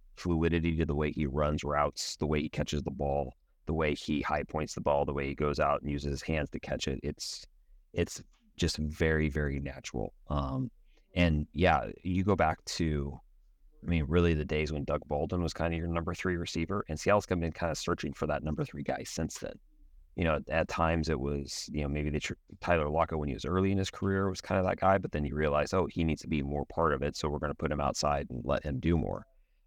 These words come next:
Um, you know, they kinda hoped that D Eskridge at one time was gonna be, was gonna be that guy, and he just hasn't, you know, for various reasons, hasn't developed into being that player. This is a guy you look at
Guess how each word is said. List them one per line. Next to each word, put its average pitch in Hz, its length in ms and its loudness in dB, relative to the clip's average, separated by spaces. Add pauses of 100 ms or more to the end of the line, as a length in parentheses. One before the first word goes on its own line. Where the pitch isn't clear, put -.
(100)
Um, 73 400 2 (380)
you 82 120 4
know, 76 60 4
they 73 160 2
kinda 80 240 0
hoped 78 160 -4
that 82 140 -2
D 85 140 4
Eskridge 85 340 2
at 60 100 0
one 71 160 0
time 76 240 -2
was - 160 -4
gonna 69 160 -4
be, 69 380 -2 (320)
was 90 120 0
gonna 82 140 0
be 73 120 0
that 71 180 -2
guy, 69 360 -2
and 65 80 -8
he 87 140 2
just 76 180 -4
hasn't, 76 360 -2 (360)
you 78 140 0
know, 67 80 -2
for - 180 -2
various 80 440 0
reasons, 73 260 -4
hasn't 76 320 -2
developed 71 420 -2
into 76 200 -4
being 71 360 -4 (360)
that 78 320 2
player. 69 480 0 (320)
This 92 260 0
is 95 160 4
a 90 60 2
guy 80 200 6
you 78 200 0
look 73 200 0
at 73 300 0